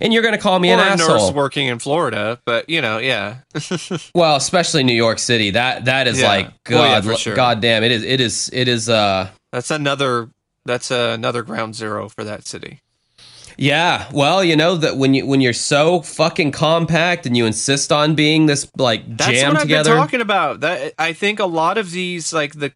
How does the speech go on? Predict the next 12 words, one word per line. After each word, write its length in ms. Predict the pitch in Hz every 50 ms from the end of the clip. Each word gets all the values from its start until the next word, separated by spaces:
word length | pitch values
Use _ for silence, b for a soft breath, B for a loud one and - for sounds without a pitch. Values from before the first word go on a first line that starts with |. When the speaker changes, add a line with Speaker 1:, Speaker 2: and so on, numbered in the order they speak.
| _
Speaker 2:
the 80 | - -
places 420 | - - - 156 151 - 175 156
where 140 | 156 156 156
I've 120 | 143 139 -
had 260 | 151 139 147 151 143
the 80 | 139
most 320 | 131 127 131 147 160 - -
cases, 520 | - 131 127 139 - - 185 196 190 180 -
a 60 | - 135
lot 320 | 131 131 139 156 190 208
of 100 | 185 170
it, 220 | 175 175 - -